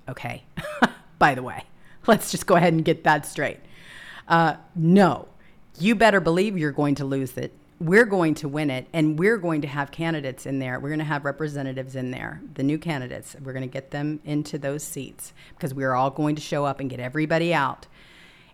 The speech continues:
And we're going to win in such a landslide that it doesn't matter what they try to pull last minute. It doesn't matter about a water leak or anything else. We are going to overwhelm them. We are going to overwhelm them,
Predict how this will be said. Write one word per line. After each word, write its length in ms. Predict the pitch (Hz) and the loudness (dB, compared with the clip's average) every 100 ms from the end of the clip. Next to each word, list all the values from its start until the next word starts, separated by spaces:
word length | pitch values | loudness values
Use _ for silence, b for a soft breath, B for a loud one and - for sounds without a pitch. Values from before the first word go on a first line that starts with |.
| - | -2
And 140 | 165 | 2
we're 160 | 175 208 | 4 4
going 220 | 233 226 | 2 -2
to 100 | 208 | -2
win 300 | 170 156 143 | -2 0 -2
in 160 | 143 135 | -4 -4
such 240 | 147 160 | -4 -2
a 40 | |
landslide 580 | 170 151 143 - 135 135 | -2 -2 -2 -2 -4 -2
that 80 | 147 | -4
it 60 | 160 | -4
doesn't 200 | 160 156 | 0 0
matter 180 | 156 | 0
what 200 | 156 156 | -2 -4
they 80 | 151 | -6
try 180 | - 139 | -6 -6
to 80 | 139 | -4
pull 200 | 143 135 | -4 -2
last 340 | 131 139 - | -2 -4 -8
minute. 240 | 131 - - _ - | -10 -12 -16 _ -10
It 80 | 151 | -2
doesn't 260 | 147 143 143 | 0 0 0
matter 320 | 160 156 180 | 0 2 0
about 460 | 175 147 151 - - - - | 0 0 -2 -6 -20 -20 -8
a 60 | |
water 260 | 147 156 160 | 0 0 2
leak 240 | 165 170 | -2 -4
or 80 | 151 | -6
anything 320 | 139 147 147 | -6 -4 -6
else. 160 | 135 165 | -6 -6
We 220 | 165 220 | -2 4
are 160 | 220 202 | 6 6
going 320 | 190 185 185 | 4 4 2
to 260 | - 180 175 | 2 0 2
overwhelm 1200 | 180 175 156 165 143 131 151 147 156 160 165 156 B B 160 | 2 2 2 0 0 -2 0 4 4 2 2 0 B B -6
them. 580 | 143 143 123 117 - 113 _ b b _ _ _ | -2 0 -2 -6 -10 -16 _ b b _ _ _
We 200 | 156 175 | 0 4
are 120 | 165 156 | 4 2
going 240 | 147 139 | 0 -2
to 100 | 135 | -4
overwhelm 460 | 123 123 131 - - | -8 -8 -8 -10 -14
them, 160 | 185 | -18